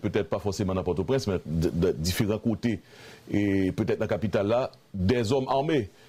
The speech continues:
E se te ajan Besap yo, yo te ame. Ki jan eksplike sa, pi sou ap pale de manifestasyon pasifik, pandan ke te gen moun ame nan la ri, an?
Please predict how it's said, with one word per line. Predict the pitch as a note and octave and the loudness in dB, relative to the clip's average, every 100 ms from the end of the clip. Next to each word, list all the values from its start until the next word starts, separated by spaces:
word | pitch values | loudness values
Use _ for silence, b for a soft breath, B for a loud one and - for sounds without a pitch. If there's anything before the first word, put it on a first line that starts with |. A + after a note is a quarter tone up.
| B | B
E | - G#2 | -2 -2
se | A#2+ | 0
te | B2+ | 2
ajan | A2 A#2 | 2 2
Besap | A2+ A#2 A#2+ G2+ | 0 0 0 2
yo, | C3+ | 2
yo | G2+ | 2
te | A#2+ A2+ | 2 0
ame. | A2+ B2+ | 0 0
Ki | C#3+ | 2
jan | E3 | 2
eksplike | D#3 E3 C#3 B2 | 0 0 0 2
sa, | D3 | 0
pi | C#3+ B2 | 0 0
sou | B2 | 0
ap | - | 0
pale | A2 A#2 | 0 2
de | A2 G#2+ | 2 2
manifestasyon | G#2 A2 G2 F#2+ G#2 | 0 -2 0 0 0
pasifik, | F#2+ F#2 F2+ D3+ - | -2 -2 -2 -2 0
pandan | G#2 G2+ | 0 0
ke | G2 | 0
te | F#2+ | 0
gen | G2 G2+ | 2 0
moun | G2+ | 0
ame | G2 F#2 A#2 | 0 2 2
nan | G2 | 2
la | E2 | 2
ri, | D2+ C#2+ | 2 0
an? | C#2 | -2